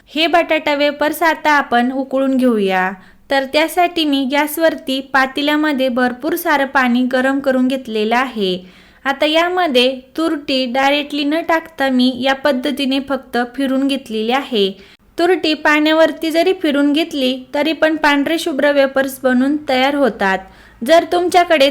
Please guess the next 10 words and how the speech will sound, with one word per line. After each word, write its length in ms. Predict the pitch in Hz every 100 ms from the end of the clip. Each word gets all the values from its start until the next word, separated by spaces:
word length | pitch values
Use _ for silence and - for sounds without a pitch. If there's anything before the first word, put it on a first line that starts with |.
| 277
तुरटी 360 | 311 302 285 294
नसेल 520 | 330 339 262 226 247 - -
तर 140 | 285 294 294
तुम्ही 360 | 339 330 311 277
अर्ध्या 340 | 247 285 254 302
लिंबाचा 540 | 311 311 302 302 311
रस 240 | 302 294 294
यामध्ये 440 | 277 269 269 247
वापरू 360 | 247 247 247 247
शकतात. 520 | 247 330 - 220 226